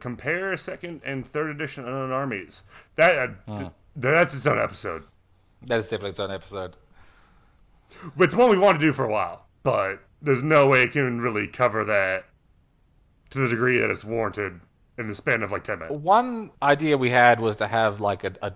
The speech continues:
Speaker 2: great defender of second and a great proponent of third come on and just,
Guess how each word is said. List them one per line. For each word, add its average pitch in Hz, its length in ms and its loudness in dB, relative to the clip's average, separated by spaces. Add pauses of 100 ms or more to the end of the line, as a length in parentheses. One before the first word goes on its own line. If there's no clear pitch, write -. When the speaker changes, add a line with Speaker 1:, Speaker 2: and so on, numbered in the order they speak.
Speaker 2:
great 110 280 -2
defender 104 480 -2
of 95 100 -4
second 95 480 -4
and 92 160 -10
a 90 40 -10
great 95 320 -4
proponent 95 420 -4
of 90 120 -12
third 95 320 -4
come 95 220 -6
on 92 260 -4 (400)
and 90 140 -10
just, 85 180 -12